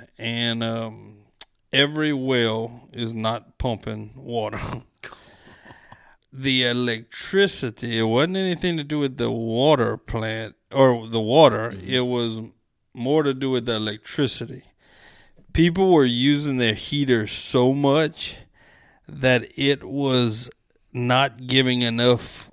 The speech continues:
Speaker 1: power to run the, the wells. But we didn't know that.
Speaker 2: Mm-hmm.
Speaker 1: And nobody had ever dealt with this in the past thirty years, uh, because we've had cold spells and we never had a problem with
Speaker 2: Yeah.
Speaker 1: electricity.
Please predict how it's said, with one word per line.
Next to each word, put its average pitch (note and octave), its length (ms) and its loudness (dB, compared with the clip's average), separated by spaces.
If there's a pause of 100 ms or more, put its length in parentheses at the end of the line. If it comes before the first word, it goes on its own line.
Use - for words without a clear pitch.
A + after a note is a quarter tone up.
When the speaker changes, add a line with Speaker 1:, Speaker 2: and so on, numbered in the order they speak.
(100)
Speaker 1:
power D#3 480 -8 (380)
to A#2+ 140 -6
run A#2+ 540 0
the, A2 720 -6
the A#2 120 0
wells. A#2 560 -4
But C3 180 2
we B2 340 2
didn't A#2 280 2
know A#2+ 180 0
that. - 280 -18 (100)
Speaker 2:
Mm-hmm. D#2+ 340 -20 (280)
Speaker 1:
And A#2 640 -2
nobody A#2 600 0
had A2 100 -4
ever A2 600 -6 (180)
dealt C3 260 -2
with A#2 240 -10
this A#2 320 -2
in A2+ 120 -10
the G#2+ 100 -6
past G#2+ 420 -4
thirty A2 300 -2
years, G#2+ 800 -14 (120)
uh, A#2+ 280 -8
because A#2 380 -6
we've A#2 200 -6
had C#3 300 -2
cold B2 240 -6
spells A#2+ 340 -8
and A2+ 180 -8
we A2+ 80 -4
never A#2 220 -4
had A2 100 -2
a G#2+ 40 -10
problem A2+ 340 -6
with A2 80 -8
Speaker 2:
Yeah. A2 60 -6
Speaker 1:
electricity. - 580 -10